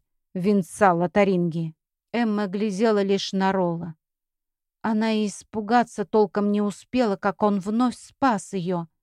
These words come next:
как спасал всегда. И сейчас, когда он, связанный, с трудом смог сесть,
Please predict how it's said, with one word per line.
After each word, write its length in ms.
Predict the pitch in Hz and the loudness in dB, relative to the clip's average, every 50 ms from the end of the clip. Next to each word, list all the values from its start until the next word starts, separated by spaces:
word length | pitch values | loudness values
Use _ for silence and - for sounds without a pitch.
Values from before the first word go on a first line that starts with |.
| _ _ _ _ _ _ _ _ _ _ _ _ | _ _ _ _ _ _ _ _ _ _ _ _
как 240 | - - 208 - - | -8 -8 -8 -8 -8
спасал 560 | - - _ - 208 196 - - 226 208 202 | -16 -20 _ -8 -8 -8 -6 -4 -4 -4 -4
всегда. 640 | 180 - - - - 214 - 196 160 180 160 156 143 _ _ _ _ _ _ _ _ _ _ _ _ _ _ _ _ _ _ _ _ _ _ _ _ _ _ _ _ _ _ _ _ _ _ _ _ _ _ _ _ - | -6 -10 -14 -12 -12 -8 -8 -4 -4 -2 -4 -4 -6 _ _ _ _ _ _ _ _ _ _ _ _ _ _ _ _ _ _ _ _ _ _ _ _ _ _ _ _ _ _ _ _ _ _ _ _ _ _ _ _ -12
И 20 | 196 | -12
сейчас, 600 | - - 214 185 - - - 233 226 214 - _ | -12 -10 -12 -10 -10 -6 -6 -4 -4 -4 -6 _
когда 440 | - 202 190 190 180 202 196 - - - | -6 -4 -4 -2 0 0 0 0 0 -2
он, 240 | - 247 254 214 185 | -2 0 0 0 0
связанный, 680 | - - - 190 240 240 240 226 196 214 214 208 202 190 | -4 -8 -6 0 4 4 4 4 4 0 0 0 -2 -4
с 100 | - _ | -6 _
трудом 460 | - 220 233 220 202 262 254 240 - | -2 0 0 2 4 4 4 4 2
смог 420 | - - 226 226 233 233 - - | -2 -4 0 2 2 2 0 -4
сесть, 600 | - - - - 294 285 247 - _ _ _ _ | -18 -12 -2 2 2 2 2 -2 _ _ _ _